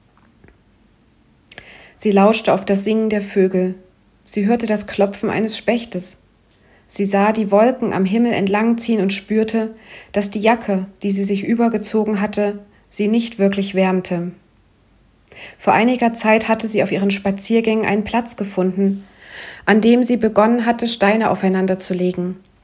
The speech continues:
Immer wieder ging sie dort gern vorbei und fügte dem Steinhaufen neue Steine hinzu, indem sie den Steinen je eine Last zuordnete, die ihr auf die Seele drückten.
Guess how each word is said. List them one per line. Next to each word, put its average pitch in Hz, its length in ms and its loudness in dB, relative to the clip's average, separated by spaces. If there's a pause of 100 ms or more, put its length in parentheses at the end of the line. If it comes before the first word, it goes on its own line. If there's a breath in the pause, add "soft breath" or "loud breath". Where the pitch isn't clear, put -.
(440)
Immer 247 260 2
wieder 214 240 2
ging 214 220 -2
sie 214 100 -2
dort 202 260 -2
gern 202 220 4
vorbei 202 560 0
und 190 140 -2
fügte 233 280 -4
dem 196 160 2
Steinhaufen 214 800 0
neue 214 240 2
Steine 208 380 2
hinzu, 190 640 0 (580 loud breath)
indem 226 340 2
sie 240 140 0
den 196 160 4
Steinen 214 560 2
je 214 220 0
eine 214 200 0
Last 220 420 -2
zuordnete, 196 800 -2 (520 loud breath)
die 220 120 -2
ihr 220 240 2
auf 196 120 -2
die 214 120 -4
Seele 202 280 0
drückten. 180 600 -4